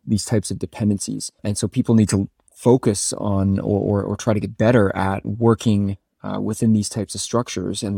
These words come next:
leveraging these types of structures to get stuff done. So I think it's always been the case that people have been, or that organizations have been relying on teams. I think it's even more so now be-, just because everything is so connected,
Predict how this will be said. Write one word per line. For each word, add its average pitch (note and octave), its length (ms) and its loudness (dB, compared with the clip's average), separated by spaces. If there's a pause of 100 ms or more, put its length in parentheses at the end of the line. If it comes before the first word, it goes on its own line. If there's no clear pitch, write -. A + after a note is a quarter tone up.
leveraging A2+ 420 2
these F#2+ 140 -6
types - 220 -10
of - 40 -10
structures - 360 -10
to - 80 -10
get F#2 160 -8
stuff - 240 -10
done. G2+ 260 -8 (100)
So B2 120 0
I - 20 2
think B2+ 160 4
it's - 80 -2
always B2+ 340 6
been A2+ 140 2
the G#2 80 2
case A#2 280 4
that G2 220 -2
people G#2+ 280 0
have F#2+ 80 -2
been, G2 240 0 (420)
or - 140 -4
that - 160 -4
organizations G#2+ 640 2
have G2+ 100 -6
been G2 160 -4
relying G2 340 -2
on G2 140 -8
teams. G2+ 520 2 (400)
I - 60 -4
think A2+ 140 2
it's G#2+ 140 -4
even A2+ 180 4
more G#2+ 260 2
so G#2 220 -4
now G#2 540 0 (200)
be-, - 140 -4
just - 160 -6
because G#2 340 -6
everything G#2+ 320 -4
is G2 80 -8
so G2 140 -4
connected, - 520 -8